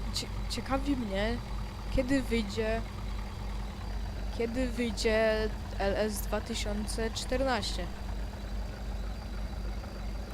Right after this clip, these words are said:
Bo nie powiem, że nie, ale bym sobie kupił czternastkę.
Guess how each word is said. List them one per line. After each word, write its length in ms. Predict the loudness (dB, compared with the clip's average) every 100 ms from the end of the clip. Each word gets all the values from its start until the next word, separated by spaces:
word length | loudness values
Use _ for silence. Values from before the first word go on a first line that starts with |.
| -2 -2 2
Bo 260 | 4 4
nie 200 | 4 2
powiem, 340 | 4 4 4 4
że 140 | 2
nie, 180 | 2 4
ale 140 | 2
bym 140 | 0 0
sobie 240 | 2 2
kupił 400 | 2 2 2 -2
czternastkę. 760 | -2 -2 0 0 -2 -2 0 0